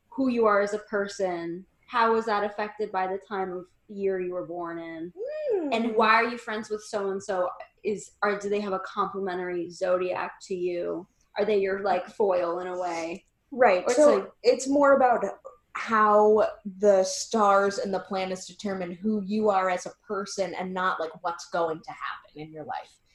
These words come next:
Speaker 2: It's
Speaker 1: Yeah.
Speaker 2: not event-based, it's, like, personality-based.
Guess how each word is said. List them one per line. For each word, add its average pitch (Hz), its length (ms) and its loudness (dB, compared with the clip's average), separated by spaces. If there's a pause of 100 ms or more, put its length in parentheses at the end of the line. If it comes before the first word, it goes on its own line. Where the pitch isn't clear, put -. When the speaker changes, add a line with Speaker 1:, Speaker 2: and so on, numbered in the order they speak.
(140)
Speaker 2:
It's 202 140 -4
Speaker 1:
Yeah. 233 80 4
Speaker 2:
not 226 180 2
event-based, 185 720 0
it's, 170 160 -10
like, 156 180 -4
personality-based. - 1300 -12